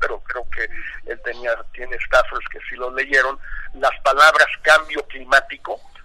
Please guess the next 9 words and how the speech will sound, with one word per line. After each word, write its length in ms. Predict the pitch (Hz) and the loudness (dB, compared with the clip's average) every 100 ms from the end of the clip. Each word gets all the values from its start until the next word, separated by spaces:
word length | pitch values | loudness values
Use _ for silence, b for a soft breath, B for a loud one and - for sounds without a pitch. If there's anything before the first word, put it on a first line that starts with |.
| - | -20
no 260 | 135 143 | -6 2
aparecen 640 | 156 - 127 143 143 147 131 | 2 4 2 2 -4 -8 -10
en 120 | 117 | -8
las 140 | 110 - | -10 -8
dos 180 | 117 - | -10 -10
mil 180 | 135 135 | -14 -14
doscientas, 600 | 113 - 127 131 - 127 - - B B B - | -14 -10 -10 -10 -6 -6 -6 -18 B B B -10
eh, 120 | 120 - | -10 2
páginas, 520 | 135 - 135 123 | 2 2 -4 -4